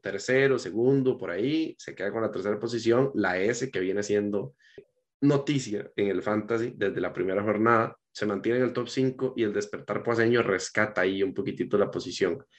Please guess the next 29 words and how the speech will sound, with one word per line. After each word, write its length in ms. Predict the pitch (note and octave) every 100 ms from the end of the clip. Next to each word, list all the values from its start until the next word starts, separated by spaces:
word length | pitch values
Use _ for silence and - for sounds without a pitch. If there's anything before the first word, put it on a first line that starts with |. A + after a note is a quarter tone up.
| - _ _
Destacar 840 | A#2+ D#3 D#3 D3 C#3 C#3+ - - _ _
los 640 | - A#2+ B2+ C#3+ C#3 - -
que 120 | G#2
tienen 360 | G2 A#2+ B2+ A#2
más 180 | A2+ -
puntaje 480 | A2 G#2+ A2+ A#2
en 140 | A#2 G2+
la 80 | F2
vuelta, 640 | F2+ G#2 A#2+ - A#2+ - _ _ _ -
que 160 | F2
eso 160 | F2+ F2+
creo 180 | - G2
que 80 |
es 60 | F#2+
importante. 840 | G2+ - F2 - A#2+ A#2 A#2+ B2 - _ -
El 140 | C3+
Rosita 500 | - B2 A#2+ C#3+ F3
Fresita, 520 | D3 A#2+ D#3+ D#3+ E3+
que 120 | -
me 120 | G2 G2
parece 340 | G2 G#2 C3+
brutal 480 | B2+ B2+ A#2 B2 C3+
el 140 | A2+
nombre, 460 | A2 B2 C#3 D3 -
ochenta 440 | A2 G#2+ G2+ G2 F#2+
y 60 |
ocho 240 | G#2+ G#2+ -
puntos 340 | C3 C3+ C#3
en 200 | A#2 G#2